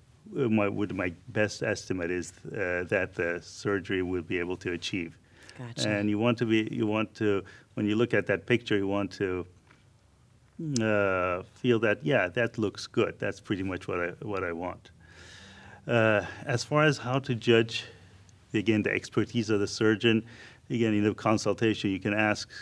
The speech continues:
Speaker 1: the, the surgeon, "How many of these pr-, procedures do you do? Uh, you know, where do you do them?" Uh,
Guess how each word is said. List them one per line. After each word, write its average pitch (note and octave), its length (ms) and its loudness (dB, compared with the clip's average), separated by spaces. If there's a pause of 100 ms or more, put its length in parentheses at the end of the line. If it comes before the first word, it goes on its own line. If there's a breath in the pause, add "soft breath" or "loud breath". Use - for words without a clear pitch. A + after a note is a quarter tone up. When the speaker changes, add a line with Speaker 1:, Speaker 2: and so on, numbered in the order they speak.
(100)
Speaker 1:
the, A2 180 -2
the G2 140 -6
surgeon, G2 400 -2
"How G#2 160 -2
many G2 300 -2
of G2 260 -6
these - 180 -10
pr-, G#2+ 400 -6
procedures F#2+ 540 -6
do - 100 -10
you F2+ 120 -2
do? F#2 360 -4 (480 loud breath)
Uh, F#2 560 -2 (140)
you G#2+ 100 -2
know, F2+ 140 -2
where G2+ 240 2
do G2 60 -2
you F#2+ 120 -2
do G2 220 -2
them?" F#2+ 500 -2 (1500)
Uh, F2+ 680 -6